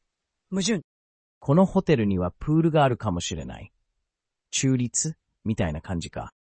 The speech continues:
Speaker 1: まさにそれ。このラベル付けも人間がやるんじゃなくて、エルエルエムに学習させたプロンプトチューニングを使って自動化してるんだ。
Speaker 2: プロンプトチューニングって、普通のファインチューニング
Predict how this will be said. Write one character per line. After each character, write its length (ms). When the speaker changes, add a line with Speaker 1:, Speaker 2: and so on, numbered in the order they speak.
Speaker 1:
ま 200
さ 140
に 100
そ 180
れ。 260
こ 140
の 100
ラ 120
ベ 120
ル 120
付 200
け 40
も 260
人 220
間 120
が 60
や 80
る 80
ん 80
じ 80
ゃ 60
な 140
く 100
て、 280
エ 140
ル 100
エ 160
ル 60
エ 40
ム 100
に 140
学 260
習 260
さ 160
せ 160
た 140
プ 200
ロ 160
ン 60
プ 160
ト 180
チ 200
ュ 40
ー 20
ニ 140
ン 60
グ 80
を 80
使 220
っ 40
て 360
自 200
動 220
化 140
し 120
て 120
る 120
ん 60
だ。 220
Speaker 2:
プ 100
ロ 80
ン 60
プ 60
ト 100
チ 180
ュ 60
ー 20
ニ 140
ン 60
グ 80
っ 40
て、 320
普 120
通 260
の 100
フ 140
ァ 100
イ 80
ン 60
チ 160
ュ 20
ー 20
ニ 140
ン 60
グ 180